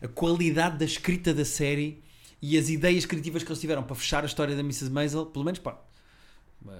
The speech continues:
tu sabes que o final é em aberto porque, pronto, sabes que ela depois continua a vida dela.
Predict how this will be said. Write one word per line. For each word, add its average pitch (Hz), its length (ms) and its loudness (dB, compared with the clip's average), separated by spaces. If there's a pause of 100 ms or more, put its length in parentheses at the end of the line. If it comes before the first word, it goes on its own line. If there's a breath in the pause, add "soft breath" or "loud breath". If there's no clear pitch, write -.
(400)
tu - 80 -16
sabes 117 200 -8
que - 80 -14
o - 20 -12
final 123 280 -6
é 127 60 -4
em 127 100 -4
aberto 151 300 -2
porque, 160 360 -8
pronto, 120 280 -10
sabes 110 160 -12
que - 80 -14
ela 98 140 -12
depois 110 300 -12 (200)
continua 127 320 -6
a - 20 -2
vida 135 180 -2
dela. 117 280 -2